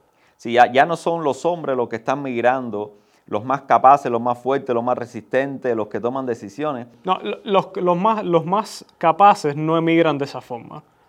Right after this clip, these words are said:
Speaker 2: Los más capaces emi-, emigran legalmente, usualmente.
Speaker 1: No, pero me refiero de las familias, de la familia, de esas familias pobres que están tratando de encontrar un, un, un mejor futuro, de zafarse de ese, de esos gobiernos ineptos. Pero antes, antes quienes emigraban eran los,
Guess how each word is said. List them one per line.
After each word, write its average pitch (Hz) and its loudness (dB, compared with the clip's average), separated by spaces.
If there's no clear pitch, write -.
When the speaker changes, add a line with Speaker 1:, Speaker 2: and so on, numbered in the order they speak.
Speaker 2:
Los 147 -4
más 175 2
capaces 185 4
emi-, 165 -2
emigran 165 0
legalmente, 139 -2
usualmente. - -8
Speaker 1:
No, 214 0
pero 131 2
me 120 -4
refiero 123 -2
de 165 0
las 127 2
familias, 120 -10
de 113 0
la 120 4
familia, 143 -2
de 117 -2
esas 165 -8
familias 143 -4
pobres 131 -2
que - -10
están 117 -8
tratando 123 -4
de 123 -4
encontrar 110 -4
un, 117 -10
un, 113 -14
un 113 -12
mejor 107 -10
futuro, 107 -10
de 98 -8
zafarse 110 -2
de 104 -4
ese, 107 -8
de 101 -8
esos 107 -10
gobiernos 107 -10
ineptos. 98 -14
Pero 131 6
antes, 165 6
antes 170 0
quienes 147 -6
emigraban 139 2
eran 151 0
los, 123 0